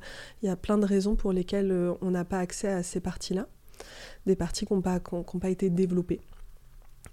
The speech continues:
Et ces parties-là, quand elles sont décongelées par notre partenaire, parce que souvent, en fait, c'est notre partenaire qui va nous aider à ça, eh ben, c'est comme si on retrouvait notre entièreté. On retrouve des parties de nous qu'on, auxquelles on n'avait pas accès.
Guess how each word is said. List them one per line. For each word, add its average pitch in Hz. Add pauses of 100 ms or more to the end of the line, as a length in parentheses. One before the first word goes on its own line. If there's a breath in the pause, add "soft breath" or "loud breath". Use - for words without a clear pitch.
Et 208
ces 208
parties-là, 196
quand 214
elles 185
sont 185
décongelées 196
par 208
notre 185
partenaire, -
parce 190
que 190
souvent, 196
en 190
fait, -
c'est 175
notre 175
partenaire 185
qui -
va 180
nous 175
aider 175
à 170
ça, - (480 loud breath)
eh 190
ben, 185
c'est -
comme 180
si -
on 196
retrouvait 185
notre 185
entièreté. 185 (140)
On 175
retrouve 175
des 185
parties 180
de 180
nous 208 (340 loud breath)
qu'on, -
auxquelles 180
on 196
n'avait 185
pas 180
accès. 180